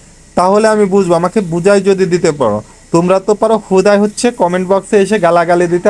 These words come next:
হাবিজুবি দিতে। ভাই, বুদ্ধি থাকা লাগে, মাথায় মগজ থাকা লাগে। মগজ না থাকলে পরে তো মানুষজন কমেন্ট বক্সে এসে গালাগালি দিবে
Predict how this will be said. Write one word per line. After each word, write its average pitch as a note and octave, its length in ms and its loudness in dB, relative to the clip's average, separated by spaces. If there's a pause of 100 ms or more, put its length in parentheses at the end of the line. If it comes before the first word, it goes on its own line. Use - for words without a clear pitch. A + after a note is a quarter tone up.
হাবিজুবি E3 480 0
দিতে। G#2+ 220 -2 (580)
ভাই, F3 220 0 (680)
বুদ্ধি G3+ 400 0
থাকা G#3 240 0
লাগে, E3 160 -2 (100)
মাথায় G3 320 0
মগজ F#3+ 260 0 (120)
থাকা E3 240 0
লাগে। A#2+ 240 -2
মগজ F3+ 280 -2 (120)
না F3+ 140 0
থাকলে F#3 320 0
পরে G#3 220 2
তো G#3+ 120 0
মানুষজন F#3+ 380 -2 (100)
কমেন্ট E3+ 340 -2
বক্সে F3+ 260 -2 (100)
এসে F3+ 200 -2
গালাগালি D#3+ 480 0
দিবে D#3+ 180 0